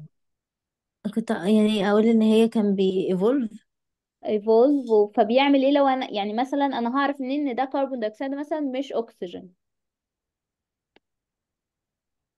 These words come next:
Speaker 1: هو كان بيعمل كلمة كده غريبة، كلير لايم ووتر.
Speaker 2: ايوه، turbid the lime water.
Speaker 1: اوكي.
Speaker 2: لازم نعرفها الكلمة دي،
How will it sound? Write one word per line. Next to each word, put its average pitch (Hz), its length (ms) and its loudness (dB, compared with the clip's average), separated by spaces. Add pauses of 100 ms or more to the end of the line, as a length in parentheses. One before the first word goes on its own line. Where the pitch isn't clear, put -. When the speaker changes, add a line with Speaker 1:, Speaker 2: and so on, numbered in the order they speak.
(280)
Speaker 1:
هو 202 80 0
كان 220 200 -2
بيعمل 277 360 -2
كلمة 269 340 -2
كده 269 300 -6
غريبة، 247 440 -4 (420)
كلير 262 220 -2
لايم 269 360 0
ووتر. 208 380 -4 (380)
Speaker 2:
ايوه، 208 580 -4
turbid 311 720 -4 (440)
the 208 260 -6
lime 294 680 -2
water. 202 480 -8 (3250)
Speaker 1:
اوكي. 196 120 -10
Speaker 2:
لازم 208 260 -8
نعرفها 208 480 -6
الكلمة 214 400 -8
دي، 185 260 -12